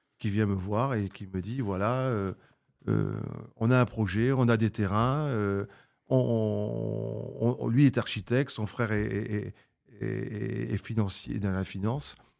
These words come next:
Euh, ils sont purs, purs libanais, ils ont envie d'avoir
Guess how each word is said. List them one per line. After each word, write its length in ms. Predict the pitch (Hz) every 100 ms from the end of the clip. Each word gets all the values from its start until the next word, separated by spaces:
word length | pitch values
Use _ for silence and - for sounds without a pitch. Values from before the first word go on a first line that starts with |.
| _ _ _ 110
Euh, 420 | 107 104 104 110 120
ils 120 | 104
sont 480 | - 110 104 104 101
purs, 320 | - 110 104 107 98
purs 180 | - 113
libanais, 560 | 110 101 98 110 143
ils 140 | 151 107
ont 60 |
envie 260 | 104 98 123
d'avoir 300 | 123 104 113